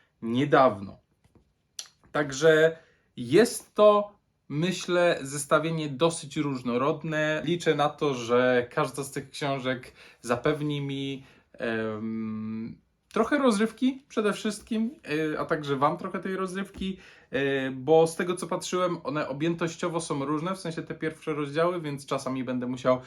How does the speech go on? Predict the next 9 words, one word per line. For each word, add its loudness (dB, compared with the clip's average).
opierać 0
swoją -2
opinię -4
na, -2
na -6
dwóch, -8
trzech -6
stronach, -6
czasami -6